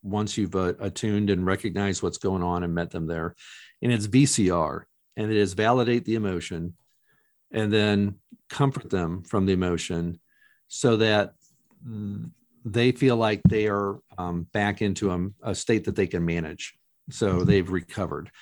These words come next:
And so you, validation has two core elements to it. One is you're naming the emotion accurately that they're feeling,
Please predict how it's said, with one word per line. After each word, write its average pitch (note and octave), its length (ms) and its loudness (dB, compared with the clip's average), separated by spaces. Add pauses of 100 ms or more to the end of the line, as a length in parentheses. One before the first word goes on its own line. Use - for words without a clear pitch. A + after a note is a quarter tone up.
(400)
And A#2+ 80 -2
so - 100 2
you, A#2+ 200 6
validation B2+ 760 4
has G2+ 200 -2
two - 240 -2
core G#2 360 0 (320)
elements G2+ 460 0
to F2 200 -2
it. D2 100 -6
One A#2 300 2
is G2+ 340 2
you're G2+ 240 -2
naming B2+ 440 4
the B2 100 6
emotion G#2+ 400 2
accurately A2+ 640 0
that A2 160 0
they're F2 120 0
feeling, G#2+ 520 -4